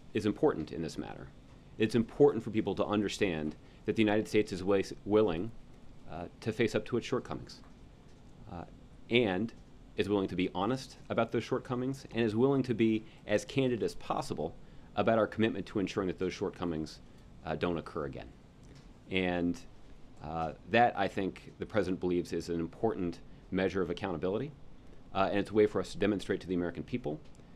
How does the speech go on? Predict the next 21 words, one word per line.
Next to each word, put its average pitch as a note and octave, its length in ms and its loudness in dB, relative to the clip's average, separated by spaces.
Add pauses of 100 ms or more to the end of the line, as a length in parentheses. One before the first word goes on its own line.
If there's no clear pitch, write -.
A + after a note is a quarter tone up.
(220)
uh, F2+ 120 0
to G#2+ 140 2
our F#2 80 6
friends G#2 280 2
and G2 80 2
allies F#2 320 0
around F2+ 200 0
the D#2 60 -4
globe, G2+ 300 0 (680)
uh, F2+ 300 0 (200)
what A2+ 160 6
it A2+ 80 6
is A2+ 140 2
the A#2+ 60 2
United A2 200 2
States - 360 -2
stands B2 320 -2
for. - 120 -6
And E2+ 80 0
I F#2+ 60 2
mentioned, G#2 400 2